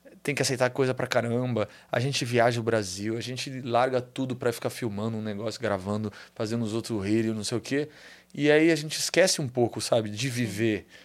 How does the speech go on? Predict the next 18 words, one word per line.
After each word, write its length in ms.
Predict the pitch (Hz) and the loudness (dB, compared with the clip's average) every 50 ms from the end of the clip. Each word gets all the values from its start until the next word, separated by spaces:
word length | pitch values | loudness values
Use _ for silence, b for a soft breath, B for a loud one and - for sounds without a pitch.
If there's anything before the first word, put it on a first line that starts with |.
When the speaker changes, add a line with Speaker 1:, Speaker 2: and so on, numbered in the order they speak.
| b b - | b b -4
Speaker 1:
Eu 80 | 123 | -4
fiquei 200 | 123 - - 175 | -4 -2 -2 0
muitos 480 | 156 147 170 190 190 - 196 139 113 113 | 0 0 -2 -2 -2 -2 0 0 4 6
anos 300 | 131 147 160 151 131 113 98 - | 6 6 6 4 2 0 0 0
Speaker 2:
Isso 40 | 226 | 0
é 20 | |
Speaker 1:
só 380 | 220 - 233 233 - 156 156 185 | 0 2 2 4 8 10 10 10
Speaker 2:
pessoa, 0 | 180 190 | 10 8
né? 80 | 196 | 4
Speaker 1:
dedicado 720 | 190 175 165 170 175 - - 147 147 151 160 160 170 196 190 | 4 2 -2 -6 -6 -4 -2 2 2 2 2 2 0 0 0
a 340 | 180 180 185 180 170 165 156 151 - - _ _ | 0 0 0 0 0 -2 -4 -6 -12 -20 _ _
querer 260 | - 151 147 156 160 | 2 4 4 4 4
trabalhar 440 | 160 - 165 160 151 156 156 160 156 | 4 4 4 6 6 8 8 6 6
continuamente, 1500 | 156 - - 160 170 180 170 - - - - - 175 170 175 175 185 190 190 190 165 160 160 151 147 165 190 180 - - 170 | 4 0 -2 0 0 0 -4 -6 -8 -8 -2 0 0 0 0 -4 -6 -6 -6 -8 -8 -8 -4 -2 -2 -2 -2 -4 -4 -6 -4
assim, 340 | 156 - - 180 185 190 190 | -4 -4 -4 -4 -4 -4 0
igual 180 | 190 180 190 | 2 2 2
um 60 | 190 | 4
louco. 440 | 180 165 151 156 143 - - 107 - | 8 10 10 10 10 8 2 -2 -2